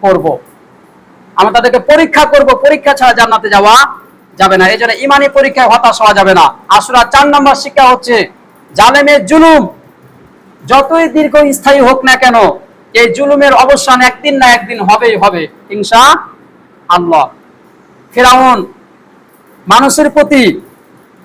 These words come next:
অনেক জুলুম চালিয়েছিল, নির্যাতন চালিয়েছিল, ফাইনালি আল্লাহ পাক তাকে ধ্বংস করে দিয়েছেন। মানুষদেরকে যারা ঈমানের দাবি করত, ঈমানে যারা ঘোষণা দিত, তাদেরকে হত্যা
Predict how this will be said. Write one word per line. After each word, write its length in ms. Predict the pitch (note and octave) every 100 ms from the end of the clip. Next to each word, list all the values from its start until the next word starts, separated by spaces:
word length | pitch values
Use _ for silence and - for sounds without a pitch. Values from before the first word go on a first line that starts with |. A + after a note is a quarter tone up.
| _ _ _
অনেক 320 | - B3+ C#4 G3
জুলুম 260 | C4 B3+
চালিয়েছিল, 600 | F#3+ A3+ A3+ G3 G3+ E3+
নির্যাতন 560 | D#3 C#4 G#3 D#4 D#4 D4
চালিয়েছিল, 520 | D4+ C#4 C4+ C#4 A#3+ G#3 F3+ F#3 - _ _ _ _ _ _ _ _ _ _ _ _ _ -
ফাইনালি 340 | B3+ B3+ B3
আল্লাহ 300 | A#3+ A#3+ A#3+
পাক 220 | A#3 A3+
তাকে 160 | A3+ A3+
ধ্বংস 320 | G3 C4 -
করে 220 | A#3+ A#3
দিয়েছেন। 400 | G3+ G3 - D#3+ - _ _ _ _ _ _ _ _ _ _ _ _ _ _ _ _ _ _ _ _ _ _ _ _ _ _ _
মানুষদেরকে 580 | G#3 C4+ C4+ C#4 C#4 B3+
যারা 220 | B3 C4+
ঈমানের 360 | C#4+ C#4+ C#4+ C4+
দাবি 200 | C4 B3+
করত, 400 | C4 B3 A#3 F#3 C3+ _ -
ঈমানে 260 | B3+ B3+
যারা 200 | - B3
ঘোষণা 340 | F#3+ C4 - C#4+
দিত, 160 | C4
তাদেরকে 400 | C4 B3 A#3+ A#3+
হত্যা 440 | G#3 A3+ - B3